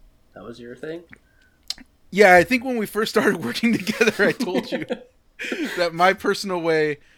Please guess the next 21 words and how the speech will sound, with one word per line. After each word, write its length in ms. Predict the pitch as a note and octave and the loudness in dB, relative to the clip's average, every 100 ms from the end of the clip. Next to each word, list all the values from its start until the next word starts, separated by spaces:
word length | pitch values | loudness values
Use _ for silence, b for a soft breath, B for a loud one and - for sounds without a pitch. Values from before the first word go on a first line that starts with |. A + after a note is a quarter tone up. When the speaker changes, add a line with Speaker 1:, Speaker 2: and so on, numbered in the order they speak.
| b - | b -14
Speaker 2:
of 140 | C#3 | -8
working, 480 | D#3 D#3+ D#3 D3 C#3+ | -8 -6 -6 -6 -10
the 180 | D#3+ E3+ | -6 0
way 160 | F3 | 2
I 40 | F3+ | 2
think 180 | F#3+ D#3 | -2 -8
works 220 | D#3+ - | -8 -6
best 340 | D#3+ D#3 - | -4 -4 -4
is 240 | D3 C3 - b b b _ _ _ - | -10 -10 -12 b b b _ _ _ -4
every 300 | F3+ G3+ A3+ | -2 -2 -6
person 560 | - G3+ - F3 D#3+ | -2 -4 -2 -8 -8
next 300 | D#3 E3 - | -6 -6 -6
in 100 | E3 D3 | -8 -6
line 220 | C#3+ C#3 | -6 -6
should 160 | B2+ D3 | -8 -10
make 140 | C3+ | -12
the 80 | C#3+ | -14
previous 580 | - - F#3+ D#3 D#3 C3+ | -18 -12 -10 -8 -10 -8
person 400 | D3+ C#3 C#3+ C3 | -8 -8 -8 -10
look 160 | B2+ | -8
worse 440 | C3+ C#3+ C#3 - | -6 -4 -4 -6